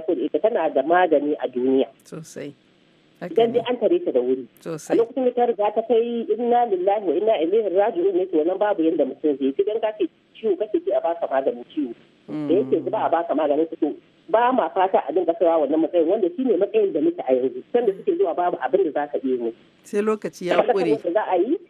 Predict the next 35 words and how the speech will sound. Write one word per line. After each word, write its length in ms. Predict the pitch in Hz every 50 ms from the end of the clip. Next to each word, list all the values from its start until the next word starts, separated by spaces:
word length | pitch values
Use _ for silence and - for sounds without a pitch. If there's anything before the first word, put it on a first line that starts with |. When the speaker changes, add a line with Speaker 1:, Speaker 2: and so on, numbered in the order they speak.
| _ _ _ _ _ _ -
Speaker 1:
muna 260 | 208 233 233 165 151 -
fata 320 | - 202 202 202 226 208 202 -
cewa 240 | 254 233 185 185 190
mutane 340 | 220 - - 170 156 175 170
za 140 | 190 202 214 -
su 60 | 190 -
fahimta, 400 | - 143 190 240 240 247 175 170
za 160 | 202 226 226
su 60 | -
dinga 200 | 170 190 185 202 196
fitowa, 500 | - 190 - - 208 160 156 180 196 269 - - _ _ _ _ _ _ -
suna 220 | 233 233 196 170
dudduba, 460 | - 214 185 190 196 180 214 175 180
kuma 120 | - 262 226
da 80 | 196 - -
sun 200 | 370 392 415 359
ji 60 | - - 220
alama, 400 | 190 196 202 208 208 - 147 117 - - _ _ _
su 80 | - 170
san 160 | 175 254 269 262
cewa 200 | - 262 220 226 226
sankaran 400 | - 180 180 180 - 196 175 175
mama 420 | 170 175 180 175 170 175 240 254 285 285
ko 100 | 285 285 285
sankara 260 | 247 185 - 185 165 - 165
a 40 |
kowane 320 | - - 262 277 220 175 339
jiki, 260 | - - - - -
in 120 | 320 339 302
dai 120 | 349 330 -
da 80 | -
wuri 140 | - 392 -
aka 200 | - - - 160
gano 320 | 139 147 147 147 156 156 160
shi, 180 | - - 139